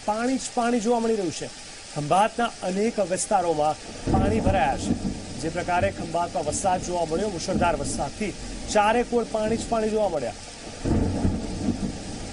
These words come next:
તો આણંદ જિલ્લામાં સાર્વત્રિક વરસાદ જોવા મળી રહ્યો છે. આપ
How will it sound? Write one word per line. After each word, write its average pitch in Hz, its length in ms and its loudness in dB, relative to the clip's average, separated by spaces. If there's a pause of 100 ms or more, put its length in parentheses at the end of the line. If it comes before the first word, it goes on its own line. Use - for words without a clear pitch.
(1160)
તો 190 60 4
આણંદ 233 300 4
જિલ્લામાં 254 380 4
સાર્વત્રિક 226 560 0
વરસાદ 202 540 2 (100)
જોવા 185 240 4
મળી 175 180 -2
રહ્યો 156 200 2
છે. 139 220 -6
આપ 156 360 0